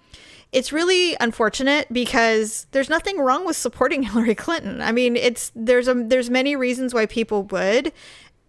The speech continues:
I, uh, was telling Daryl just yesterday, I said, "I would love to have a non-escalated angry discussion with someone who is genuinely supporting Donald Trump, not because they hate Hillary Clinton.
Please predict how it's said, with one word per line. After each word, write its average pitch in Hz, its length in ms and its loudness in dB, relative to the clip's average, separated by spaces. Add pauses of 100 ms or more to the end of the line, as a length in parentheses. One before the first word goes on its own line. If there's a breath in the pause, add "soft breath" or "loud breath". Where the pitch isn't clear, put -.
(280)
I, 277 540 2 (320)
uh, 226 60 2
was 226 180 2
telling 247 400 2
Daryl 214 580 4
just - 460 0 (200)
yesterday, 202 600 2
I - 80 2
said, 247 320 0
"I 262 120 4
would 320 200 -2
love 262 340 0 (160)
to 247 400 0
have 233 500 2
a 208 400 2 (720 loud breath)
non-escalated 220 920 0
angry 214 320 -4
discussion 220 680 -2
with 202 120 -2
someone 202 360 -2
who 226 160 -4
is 214 140 -2
genuinely 240 580 -2
supporting 214 680 -4
Donald 196 320 -6
Trump, 214 420 0 (540 loud breath)
not 202 260 2
because 247 280 2
they 240 100 8
hate 220 240 2
Hillary 202 300 0
Clinton. 220 560 -2